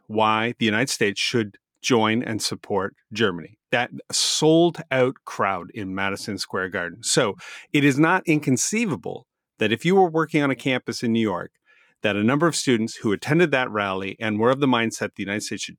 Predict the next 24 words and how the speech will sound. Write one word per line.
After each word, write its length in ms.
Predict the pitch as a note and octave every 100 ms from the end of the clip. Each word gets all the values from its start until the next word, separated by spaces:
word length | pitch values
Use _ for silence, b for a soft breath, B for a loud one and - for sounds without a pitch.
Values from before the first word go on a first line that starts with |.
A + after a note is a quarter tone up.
| -
just 240 | C#3 C#3+
keep 240 | - B2+ G2+
out 120 | G2
of 80 | G2+
it 120 | G2
and 100 | G2+
let 180 | G#2 C3
Europe 280 | A2 G#2+ -
solve 280 | - G2 F#2
the 40 |
problems, 460 | - A2 G2+ G2 - b b
you 160 | A#2+ E3
would 140 | A3+ -
actually 360 | B2 D3 D3+
have 220 | A#2+ B2+ -
to 120 | D3
have 100 | B2 -
brokered 340 | C3 D3 G2 F2+
in 160 | D#3+ D#3+
the 80 | F3+
moment, 420 | F3 C3 F#2+ -
without 300 | A2+ G#2+ C3
the 60 | -
hindsight 600 | B2+ C#3 C3+ - F2 F#2